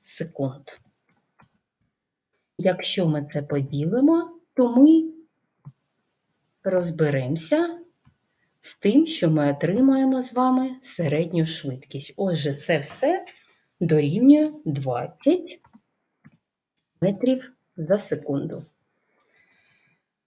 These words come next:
В відповіді ми напишемо: середня швидкість руху мотоцикліста двадцять метрів за секунду.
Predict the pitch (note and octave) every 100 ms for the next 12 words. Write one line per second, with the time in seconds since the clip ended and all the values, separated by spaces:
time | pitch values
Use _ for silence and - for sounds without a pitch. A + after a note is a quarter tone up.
0 | _ D#3+ F#3+ - E4 D#4+ D4+ D4 C4+ G3+
1 | E3 D#3 C3+ E3+ D#3 E3 - F#3 E3 D#3
2 | D3+ - - D#3 C#3+ - D4+ E4 - -
3 | _ _ _ G3 D#3+ D#3 C3+ C3+ C#3 -
4 | C#3+ E3+ C#4+ F4 E4 D#4+ D#4+ - C#3+ C3+
5 | C#3+ - A#3+ A#3 _ C#3+ C3+ A#2+ D#3 C#3+
6 | - E3 D#3 - E3 - - E3 D#3+